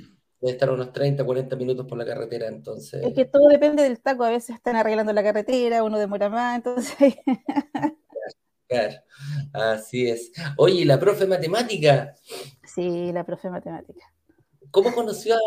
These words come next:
Speaker 1: a, a, a Broker Digitales? ¿En qué estaba la profesora de matemática cuando, a-, así te dicen, cómo te dicen en el colegio tus alumnos, teacher? Tú le decías básica, ¿cierto?
Speaker 2: Tía, sí, es básica, de quinto a octavo. Me dicen
Speaker 1: La
Speaker 2: tía.
Speaker 1: tía,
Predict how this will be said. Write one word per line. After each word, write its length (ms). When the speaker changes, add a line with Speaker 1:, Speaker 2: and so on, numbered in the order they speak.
Speaker 1:
a, 60
a, 260
a 40
Broker 380
Digitales? 680
¿En 200
qué 120
estaba 540
la 160
profesora 540
de 100
matemática 680
cuando, 440
a-, 480
así 180
te 80
dicen, 160
cómo 140
te 80
dicen 220
en 100
el 100
colegio 300
tus 120
alumnos, 420
teacher? 440
Tú 100
le 100
decías 200
básica, 380
¿cierto? 320
Speaker 2:
Tía, 320
sí, 220
es 120
básica, 340
de 120
quinto 240
a 20
octavo. 360
Me 80
dicen 220
Speaker 1:
La 80
Speaker 2:
tía. 100
Speaker 1:
tía, 180